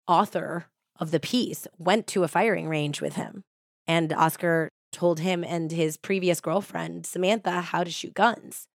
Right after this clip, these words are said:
So this is a man who is very highly trained. He knows what he's doing with a gun. He's saying this was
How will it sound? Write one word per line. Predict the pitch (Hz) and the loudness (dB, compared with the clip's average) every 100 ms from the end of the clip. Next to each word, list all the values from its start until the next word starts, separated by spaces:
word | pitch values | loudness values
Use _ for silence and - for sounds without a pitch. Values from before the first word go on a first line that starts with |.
| _ _ | _ _
So | - 233 156 | -2 -2 0
this | 220 302 | 0 0
is | 349 | 0
a | 330 | 2
man | 233 226 | 2 2
who | |
is | 214 180 185 _ - | 0 -2 -8 _ -12
very | 202 220 240 240 | -4 0 2 0
highly | 185 170 160 | 0 0 0
trained. | 147 147 120 | -2 -6 -6
He | 185 | -4
knows | 196 214 208 - | 2 4 4 2
what | 185 | 0
he's | 160 147 | 0 0
doing | 175 156 | 0 2
with | 160 156 | 0 0
a | |
gun. | 160 160 160 - _ _ _ | 2 2 2 -8 _ _ _
He's | 208 233 226 | -6 -4 2
saying | 226 190 180 | 2 2 0
this | 165 | 0
was | 180 160 - - - | 0 0 -2 -8 -10